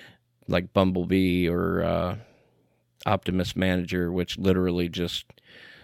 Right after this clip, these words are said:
will choose one card or the o-, other to do everything, you know, which I don't know why you would do that, but that's options you have.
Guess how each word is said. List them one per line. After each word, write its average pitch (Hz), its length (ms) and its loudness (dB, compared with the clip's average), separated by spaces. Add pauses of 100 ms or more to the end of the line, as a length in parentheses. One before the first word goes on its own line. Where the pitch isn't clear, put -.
(420)
will 90 460 2 (560)
choose 107 680 6 (540)
one 104 340 6
card 98 340 8
or 101 220 6
the 95 180 4
o-, 92 220 6
other 95 340 6
to 92 140 -2
do 90 220 0
everything, 90 720 0 (760)
you 92 180 -4
know, 82 140 -2
which 92 260 -2
I 85 80 2
don't 95 140 6
know 90 120 2
why 87 180 2
you 85 140 0
would 80 180 -6
do 95 200 2
that, 78 320 -2
but 85 320 -2
that's - 460 -4
options 80 440 -2
you 76 100 -8
have. 90 320 0